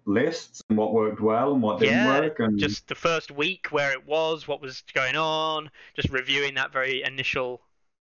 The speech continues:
Speaker 2: kind of where we're at. Um, crazy. So,
Speaker 1: But the
Speaker 2: uh,
Speaker 1: other one, the, is the other one
Speaker 2: the other one
Speaker 1: unit, unit,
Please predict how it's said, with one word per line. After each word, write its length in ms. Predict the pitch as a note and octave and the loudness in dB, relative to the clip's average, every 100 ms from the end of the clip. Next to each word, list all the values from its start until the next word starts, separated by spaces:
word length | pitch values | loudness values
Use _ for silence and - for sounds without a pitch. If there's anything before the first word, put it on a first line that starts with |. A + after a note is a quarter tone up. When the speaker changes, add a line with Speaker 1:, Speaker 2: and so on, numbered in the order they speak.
| - | -4
Speaker 2:
kind 140 | B2+ | -4
of 120 | A#2 | -2
where 160 | C3+ B2+ | -2 0
we're 140 | B2 | 0
at. 200 | B2+ B2+ - _ _ | -2 -4 -8 _ _
Um, 240 | B2+ A#2+ A#2+ C3+ B2 _ _ _ _ _ _ _ _ _ _ _ - | -10 -10 -12 -20 _ _ _ _ _ _ _ _ _ _ _ _ -4
crazy. 440 | C3+ D#3+ A3+ F3 _ _ _ _ _ _ _ _ _ _ _ _ _ - | -2 0 -2 -6 _ _ _ _ _ _ _ _ _ _ _ _ _ -10
So, 320 | - E3+ F#3+ C3 _ _ - - - - | -2 0 0 -2 _ _ -20 -20 -20 -6
Speaker 1:
But 340 | E3 D3+ C#3 C#3+ | 0 4 4 6
the 100 | D3+ | 4
Speaker 2:
uh, 20 | |
Speaker 1:
other 100 | C#3+ | 4
one, 280 | A#2 - F#2+ | 2 2 2
the, 160 | A#2 C3+ C3+ | 2 2 2
is 140 | A#2 | 2
the 140 | C3+ | 4
other 140 | C#3+ C#3+ | 4 4
one 600 | C3+ C3 B2+ B2 A#2 - - _ _ - - _ - | 4 4 4 2 0 -4 -6 _ _ -20 -20 _ 0
Speaker 2:
the 80 | G#3 | 2
other 120 | G3+ | 4
one 200 | A3 G#2 | 4 2
Speaker 1:
unit, 160 | - | 0
unit, 260 | D#3 A2 G2+ | 2 2 2